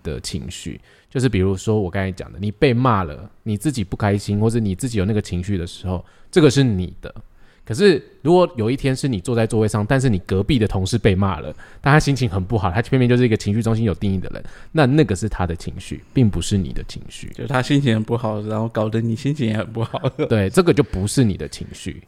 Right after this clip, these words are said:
Speaker 1: 那你就要去理解这个感受从哪里来。所以，呃，大家可能在理解情绪这件事情，有时候会被字面上的字义有点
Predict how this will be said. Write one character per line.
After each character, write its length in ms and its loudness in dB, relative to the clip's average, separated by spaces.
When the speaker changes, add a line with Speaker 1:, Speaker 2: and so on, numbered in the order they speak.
Speaker 1:
那 140 2
你 180 0
就 140 0
要 120 6
去 200 0
理 200 -2
解 160 -2
这 120 -4
个 60 -8
感 220 -2
受 160 0
从 240 -2
哪 200 -6
里 200 -10
来。 120 -16
所 140 6
以， 300 0
呃， 380 -2
大 180 4
家 80 4
可 100 2
能 120 4
在 80 4
理 200 0
解 280 -2
情 260 -2
绪 220 0
这 100 -2
件 160 2
事 160 -2
情， 340 -4
有 140 -4
时 160 -2
候 240 6
会 500 2
被 140 0
字 280 2
面 200 4
上 180 2
的 80 0
字 340 -6
义 140 -2
有 180 -2
点 400 -6